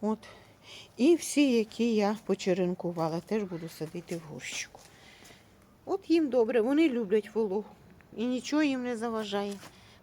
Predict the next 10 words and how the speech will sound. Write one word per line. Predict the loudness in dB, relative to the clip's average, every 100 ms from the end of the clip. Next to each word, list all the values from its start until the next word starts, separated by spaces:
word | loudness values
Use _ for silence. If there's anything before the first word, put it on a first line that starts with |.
| -12
Бачите, | -10 -10 -4 -2
відрізала, | -2 -2 -2 -2 -2 -4
все | -6 -4 -4
відрізала, | -4 -6 -8 -4 -4 -4
а |
вони | -4 -6 -8
знову | -8 -8 -8
ростуть. | -10 -12 -18 -20 -20 -20 -20 -20 -20 -20 -20 -20 -20 -20 -20 -20 -20 -20 -10
Ой. | -6 -4 -4 -8 -10 -16 -18 -20 -6
А | -2 0